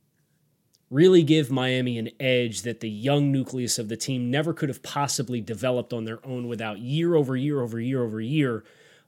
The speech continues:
of having success and going through those trials and tribulations themselves. Going back to the Florida Panthers theme of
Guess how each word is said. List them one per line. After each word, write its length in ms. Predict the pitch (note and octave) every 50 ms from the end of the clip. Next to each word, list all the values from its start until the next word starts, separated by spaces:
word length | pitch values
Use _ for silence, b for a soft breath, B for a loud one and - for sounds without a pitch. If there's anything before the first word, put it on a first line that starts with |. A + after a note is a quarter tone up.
| b -
of 180 | A#2 A#2 A#2 -
having 380 | - B2+ C#3+ D3+ D#3+ F#3+ F3+
success 720 | D3+ - F3+ E3 - - C#3 B2 A#2+ A#2 A2 - - - - _ _ _ _ _ _ _ _ _ _ _ _ _ _ -
and 180 | C#3 C#3 C#3 A#2+
going 240 | C#3+ D3 D3+ C#3+
through 140 | C#3 - C#3
those 180 | B2+ B2+ A#2 -
trials 340 | - C3+ A#2+ A#2 A2+ - A2+
and 80 | A2
tribulations 580 | - A#2 G#2+ A2 G#2 G#2 G2+ - - G#2 F#2 -
themselves. 480 | - E2+ - - - - _ - - _ _ _ _ _ _ _ _ _ _ _ _ _ _ _ _ _ _ _ _ _ _ -
Going 260 | - C#3 C3 B2+ A2+
back 240 | G2+ A2+ A#2+ A2+ -
to 120 | - C#3+ B2
the 100 | G#2+ G#2+
Florida 280 | - C3+ B2 A2+ G#2+
Panthers 460 | - - A#2 A2 G#2 G#2 G#2+ G2 -
theme 300 | - A2+ G#2+ G#2 G2+ G2+ - -
of 360 | A2 G2+ G2 G2 F2 -